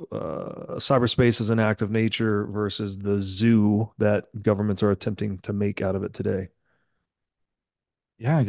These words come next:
Speaker 2: I think that cyberspace is, is inherently a, you know, a, a free market, and, and there's the invisible hand of the free market, uh, which I, I guess is what, what is being alluded to here, that without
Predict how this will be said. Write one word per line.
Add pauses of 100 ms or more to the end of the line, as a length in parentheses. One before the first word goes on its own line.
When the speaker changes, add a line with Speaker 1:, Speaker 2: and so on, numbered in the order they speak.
Speaker 2:
I
think
that
cyberspace
is,
is
inherently
a, (440)
you
know,
a,
a
free
market,
and,
and
there's
the
invisible
hand
of
the
free
market, (400)
uh,
which
I,
I
guess
is
what, (140)
what
is
being
alluded
to
here, (380)
that (880)
without